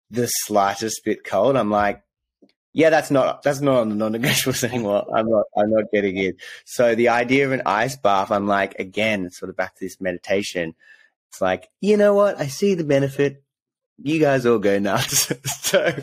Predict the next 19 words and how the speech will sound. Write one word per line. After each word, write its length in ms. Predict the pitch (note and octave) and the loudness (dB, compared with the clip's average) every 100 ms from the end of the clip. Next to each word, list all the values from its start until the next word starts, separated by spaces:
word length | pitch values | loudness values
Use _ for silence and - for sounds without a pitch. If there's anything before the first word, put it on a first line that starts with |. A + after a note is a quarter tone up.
| - _ - - - - - - | -14 _ -10 -8 -8 -10 -14 -12
for 120 | - C3 | 0 2
anyone 460 | F3 G3 D#3 C3+ | 4 4 4 4
like 280 | B2 A2+ - | 4 2 0
me, 460 | A#2 A#2 F#2+ G2 - - | 2 4 4 0 -6 -16
sort 280 | - A2 G2+ | -2 0 0
of 200 | F#2 - _ | -2 -8 _
in 200 | - A2+ | -4 -2
that 220 | G2+ G2 F#2+ | 0 -2 -2
line 220 | F#2+ F2 | -2 -2
of 80 | - | -4
thinking, 480 | E2 E2+ G#2+ D3 - - | -6 -6 -6 -8 -10 -8
a 80 | A#2 | -2
little 200 | C#3+ C#3 | 0 -2
stubborn, 640 | - A2+ G2+ E2+ G2+ E3+ _ _ _ _ _ F#2 | -2 -2 0 -2 -4 -8 _ _ _ _ _ -2
um, 560 | F2+ F2 F2 F2 F2 _ _ | 0 2 2 -2 -8 _ _
but, 380 | C#3 B2 F#2+ - _ _ _ _ _ _ _ | 0 2 0 -4 _ _ _ _ _ _ _
you 120 | - D#2+ | -16 -12
know, 240 | D#2 A2 - G#2 | -10 -12 -14 -8
w-, 200 | B2 | -8